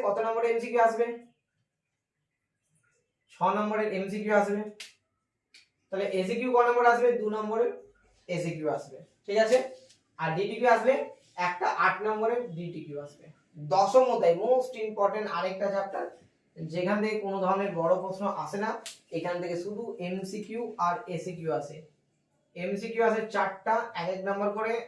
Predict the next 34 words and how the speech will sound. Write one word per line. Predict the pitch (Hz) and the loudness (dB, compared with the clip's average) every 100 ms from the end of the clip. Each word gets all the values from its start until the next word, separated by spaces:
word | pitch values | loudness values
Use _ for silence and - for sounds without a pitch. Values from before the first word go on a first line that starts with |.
| - | -2
আর | - - 175 | -2 -2 -6
এসিকিউ | 190 202 202 202 202 | -2 -2 0 0 0
আসে | 233 - - _ _ _ _ _ _ _ | 0 -4 -8 _ _ _ _ _ _ _
দুটো, | 156 170 170 220 269 - - | -10 -10 -4 -4 -4 -6 -14
এক | - | -18
এক | - 139 | -18 -16
নম্বর | 139 139 | -14 -14
করে, | 139 139 | -14 -10
ছ | 160 156 | -6 -6
নম্বর। | 135 - - _ - - _ - | -6 -12 -20 _ -20 -20 _ -2
এবার | 247 311 294 226 | 6 8 8 8
একটা | 226 | 0
জিনিস | 233 226 220 | -4 -4 -2
তোমাদের | 208 202 196 | 0 0 2
কাছে | 190 | 0
আমি | 196 185 | -2 -4
ক্লিয়ার | 175 180 185 165 | 2 4 6 2
করতে | 143 143 | -6 -6
চাই, | 165 165 170 | -6 -4 -4
দেখো, | - 156 - - - - _ _ _ _ _ _ _ _ _ - - - _ 202 | -4 -6 -8 -10 -20 -20 _ _ _ _ _ _ _ _ _ -20 -20 -20 _ 0
তোমাদের | 240 269 254 220 | 6 6 6 2
পরীক্ষা | 247 233 247 | 0 2 4
কত | 220 233 | 4 4
নম্বরের | 233 240 233 | 2 2 2
হয় | 220 208 | 2 0
তোমরা | 196 202 | 2 2
প্রত্যেকেই | 196 - 208 220 208 | 0 -2 -2 2 2
হয়তো | 202 202 | 2 0
জানো | 202 - - _ _ 180 | -2 -4 -12 _ _ -6
যে | 180 | 0
তোমাদের | 196 202 180 175 | 2 4 2 0
লিখিত | 196 220 226 208 | -2 0 2 4
পরীক্ষা | 208 208 | 2 2
হয় | 214 | -2